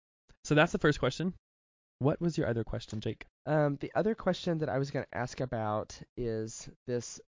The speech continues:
Speaker 2: idea with the coin and the inscription on the coin,
Speaker 1: Mm.
Speaker 2: and, uh, whose likeness and inscription is this, and kinda how that is important for us today as well,
Speaker 1: Mm, mm-hmm.
Speaker 2: of of all of that and how it ties
Speaker 1: Kind of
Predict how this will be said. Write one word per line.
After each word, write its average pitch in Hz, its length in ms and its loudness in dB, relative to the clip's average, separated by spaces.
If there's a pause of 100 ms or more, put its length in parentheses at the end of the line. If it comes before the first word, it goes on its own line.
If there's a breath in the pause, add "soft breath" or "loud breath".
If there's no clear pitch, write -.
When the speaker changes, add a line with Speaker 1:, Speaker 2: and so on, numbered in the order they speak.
Speaker 2:
idea 127 460 0
with 113 140 -6
the - 80 -12
coin 170 440 0
and 127 140 -4
the 123 60 0
inscription 139 500 -6
on 131 100 -4
the 120 80 -6
coin, 123 480 -2 (100)
Speaker 1:
Mm. 113 420 2
Speaker 2:
and, 110 340 -4 (500)
uh, - 80 -10 (200)
whose 156 260 2
likeness 123 760 -4
and 113 100 -4
inscription 110 600 -6 (120)
is 113 180 -12
this, - 360 -6 (560)
and 117 460 2 (140)
kinda 202 260 -2
how 151 340 2
that 117 340 0
is 120 200 -2
important 113 500 -4 (140)
for 107 140 -2
us 110 140 -2
today 107 540 -4
as - 140 -10
well, 107 480 -2
Speaker 1:
Mm, 123 440 0
mm-hmm. 123 200 2
Speaker 2:
of 107 420 -2 (480)
of 120 100 -8
all 110 160 0
of 104 60 -4
that 95 140 -6
and - 80 -8
how 113 120 -2
it - 80 -6
ties 107 240 -2
Speaker 1:
Kind 107 120 -2
of 113 100 2